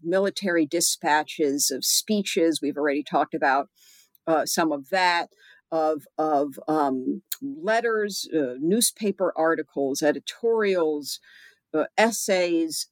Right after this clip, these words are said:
and a six hundred ninety page memoir in which he recounted the story of his, you know, of his life. So, so, uh,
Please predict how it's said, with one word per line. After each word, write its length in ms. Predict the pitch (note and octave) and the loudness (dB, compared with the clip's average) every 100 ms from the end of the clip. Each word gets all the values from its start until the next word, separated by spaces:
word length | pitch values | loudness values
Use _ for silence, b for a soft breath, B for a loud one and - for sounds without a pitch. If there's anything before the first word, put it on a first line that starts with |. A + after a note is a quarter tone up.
| - | -8
and 460 | G3 C4 A#3 F#3+ | -4 0 2 2
a 60 | F3 | 0
six 420 | - - D4+ - | -2 0 0 0
hundred 440 | - C4 A#3+ G#3+ F3 | -2 0 2 2 2
ninety 560 | F3+ F#3 G3+ F#3 F3+ - | 0 2 0 0 -4 -8
page 560 | - F#3+ F3 E3+ C#3+ | -4 0 2 2 0
memoir 720 | D#3 E3 F3+ F3 D3+ G#2+ A2 | 0 2 2 0 -2 -2 -2
in 140 | B2 C#3+ | -2 -2
which 220 | D3 - | -2 2
he 120 | E3 | 2
recounted 640 | C#3+ C#3+ - E3 E3 D#3 A#2 | 2 -2 -2 0 2 0 -2
the 80 | |
story 580 | D3 - D#3+ D3 C#3 C3+ | -2 0 2 2 2 0
of 240 | - C3+ - | 0 0 0
his, 380 | D#3 C3 C3 - B B B B B _ | -2 -2 -2 -6 B B B B B _
you 100 | D#3+ | -2
know, 140 | C#3+ C3+ | 0 2
of 180 | D#3+ - | 2 2
his 240 | E3 D3+ | -2 -4
life. 380 | D#3 E3+ E3 - | 0 0 0 -2
So, 440 | - - E3 D#3+ D#3+ | -6 0 2 2 -2
so, 420 | - F3+ E3 E3 | -2 0 0 0
uh, 120 | E3+ | -4